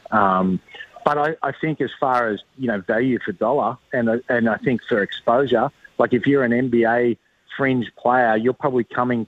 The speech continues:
to the N B L before you're going to the EuroLeague,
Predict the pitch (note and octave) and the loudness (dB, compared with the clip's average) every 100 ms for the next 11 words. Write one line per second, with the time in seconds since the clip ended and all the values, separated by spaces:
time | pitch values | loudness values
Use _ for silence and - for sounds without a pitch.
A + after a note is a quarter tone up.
0 | - B2 A2+ A2+ A#2 G#2 G#2+ A2+ B2 A2+ | 0 2 4 2 2 4 4 4 4 2
1 | A2 - A#2 A2 G#2+ A2+ A2+ G#2+ - G#2 | 0 2 2 4 2 4 4 0 -4 -8
2 | G2 A2+ C3+ B2 A2 G#2+ | 0 2 4 4 4 4